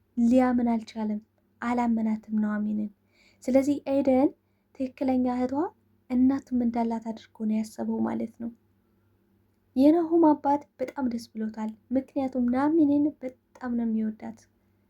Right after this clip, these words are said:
በጣም ይወዳታል። እውነትም በጣም ተወዳጅና ቅልብ ያላት ሰው ናት። እ፣ ወይዘሮ ዝናሽ በበኩሏ ኤደንን ወዳታለች ማለት ነው። «ሰራተኛ፣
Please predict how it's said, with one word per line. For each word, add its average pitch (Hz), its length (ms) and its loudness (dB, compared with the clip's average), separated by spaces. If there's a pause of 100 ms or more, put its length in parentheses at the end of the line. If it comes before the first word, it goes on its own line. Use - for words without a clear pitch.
(440)
በጣም 254 280 -2
ይወዳታል። 226 540 -2 (840)
እውነትም 285 440 4 (140)
በጣም 254 360 -8
ተወዳጅና 240 600 -4 (300)
ቅልብ 254 400 -4
ያላት 226 360 -4
ሰው 240 160 -8
ናት። 233 240 -4 (920)
እ፣ 254 100 -2 (320)
ወይዘሮ 339 460 2
ዝናሽ 294 480 4
በበኩሏ 262 580 -4 (1300)
ኤደንን 269 520 4 (120)
ወዳታለች 240 760 -4
ማለት 240 300 -6
ነው። 240 140 -6
«ሰራተኛ፣ 240 580 -4